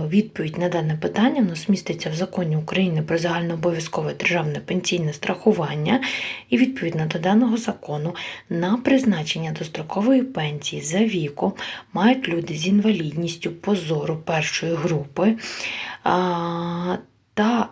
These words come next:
люди з інвалідністю з дитинства першої групи, якщо вони, а, чоловіки досягнули п'ятдесяти років, жінки сорока років, чоловіки мають мати п'ятнадцять років стажу,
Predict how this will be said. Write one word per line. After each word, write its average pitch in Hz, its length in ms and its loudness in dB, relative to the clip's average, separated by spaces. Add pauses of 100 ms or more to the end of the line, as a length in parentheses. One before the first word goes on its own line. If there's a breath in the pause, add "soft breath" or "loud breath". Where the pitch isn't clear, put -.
(420)
люди 170 380 2
з - 120 -6
інвалідністю 180 720 4
з - 20 -8
дитинства 196 560 0
першої 160 680 -4
групи, 170 640 2 (400 loud breath)
якщо 180 320 4
вони, 180 360 2 (160)
а, 165 60 -6 (520)
чоловіки 185 760 0 (360 loud breath)
досягнули 175 640 2
п'ятдесяти 160 720 0
років, 160 480 0 (420 loud breath)
жінки 190 580 4
сорока 156 580 -2
років, 185 440 2 (380 loud breath)
чоловіки 208 600 4
мають 160 420 -4
мати 165 280 -4
п'ятнадцять 170 840 0
років 214 300 0
стажу, 247 420 2